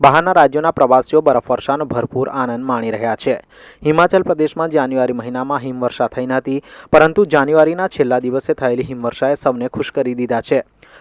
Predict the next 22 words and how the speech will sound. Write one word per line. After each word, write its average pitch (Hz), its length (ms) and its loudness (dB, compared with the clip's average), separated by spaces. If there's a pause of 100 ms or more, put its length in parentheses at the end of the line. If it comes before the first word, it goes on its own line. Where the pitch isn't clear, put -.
(120)
બહારના 160 380 2
રાજ્યોમાંથી 151 540 0
આવતા 143 240 0
પ્રવાસીઓએ 139 580 2
જણાવ્યું 123 400 -2
હતું 127 180 -6
કે 139 140 -4
તેઓ 127 240 -2 (320)
લાંબા 151 340 4
સમયથી 170 340 -4
હિમવર્ષાની 143 600 -4
રાહ 123 160 0
જોઈ 139 160 2
રહ્યા 135 180 2
હતા. 127 220 -2 (320)
હિમવર્ષા 175 400 4
વિશે 170 220 -2
માહિતીની 147 520 -2
જાણ 127 220 -2
થતાં 127 380 0
જ 143 100 -8
તે 139 180 0